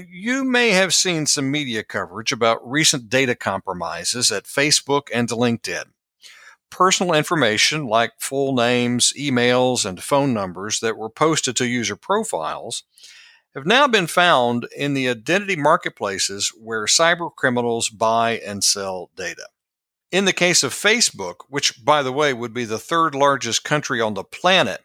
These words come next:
behind China and India if it were a nation state, the information on some half a billion people has been exposed. About thirty million of which live in the United States.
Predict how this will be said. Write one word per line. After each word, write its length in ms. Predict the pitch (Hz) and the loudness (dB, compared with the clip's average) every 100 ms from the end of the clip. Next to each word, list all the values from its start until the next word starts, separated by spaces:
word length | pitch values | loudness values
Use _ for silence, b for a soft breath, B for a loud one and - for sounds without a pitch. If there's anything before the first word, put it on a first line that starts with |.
| 113 | -6
behind 520 | 107 117 117 107 95 - | -6 -2 -2 -2 -8 -6
China 440 | - 147 139 131 107 | 0 2 2 0 -4
and 180 | 104 95 | -6 -10
India 460 | - 175 214 110 90 80 | -6 -4 -2 -4 -6 -6
if 220 | 101 117 | -6 -8
it 100 | 90 | -10
were 160 | 92 | -10
a 40 | 95 | -8
nation 300 | 110 - 82 | -4 -4 -2
state, 440 | - - 113 92 - B B B B B B - | -2 0 -2 -4 -14 B B B B B B -6
the 180 | 139 | 0
information 520 | 202 170 156 160 - 139 | 2 4 4 4 4 2
on 100 | 127 | 2
some 220 | 127 113 | 0 0
half 400 | - 175 185 180 | -2 2 2 2
a 80 | 143 | -2
billion 640 | 101 139 170 165 143 120 | 0 2 4 4 2 -2
people 480 | - 180 185 127 110 | -4 -8 -4 -2 0
has 180 | 120 107 | 0 0
been 160 | 117 | -2
exposed. 800 | 110 - - 185 143 87 76 - | 0 0 2 2 2 0 -8 -10
About 220 | - 104 | -6 -8
thirty 320 | - 208 240 147 | -2 -2 -2 -2
million 300 | 104 92 87 | -2 -4 -8
of 100 | 95 | -10
which 220 | 98 - | -8 -4
live 180 | 120 107 | -4 -4
in 80 | |
the 40 | 98 | -8
United 360 | 92 87 85 | -8 -8 -4
States. 540 | - 180 131 73 - | -2 0 -2 -2 -6